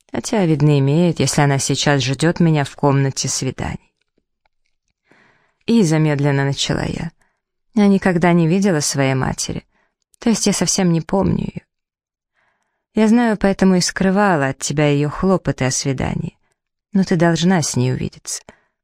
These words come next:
Она приезжает сюда во второй раз. В первый раз она заявилась, когда ты лежала больная. Мы сочли, что для свидания с ней не самое лучшее время». «Ты думаешь, сейчас то самое?» —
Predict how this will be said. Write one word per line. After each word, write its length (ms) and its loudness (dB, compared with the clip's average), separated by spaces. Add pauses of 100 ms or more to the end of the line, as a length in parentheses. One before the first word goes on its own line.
(280)
Она 200 4
приезжает 460 0
сюда 280 0
во 60 0
второй 380 0
раз. 320 -2 (400)
В 100 -20
первый 280 2
раз 220 0
она 220 0
заявилась, 480 0
когда 320 0
ты 140 -4
лежала 400 0
больная. 480 -2 (640)
Мы 160 0
сочли, 420 0
что 200 -2
для 140 0
свидания 520 0
с 140 -4
ней 160 0
не 100 -2
самое 420 -2
лучшее 460 -4
время». 320 -6 (1200)
«Ты 140 2
думаешь, 360 0
сейчас 600 -2
то 160 -2
самое?» — 540 0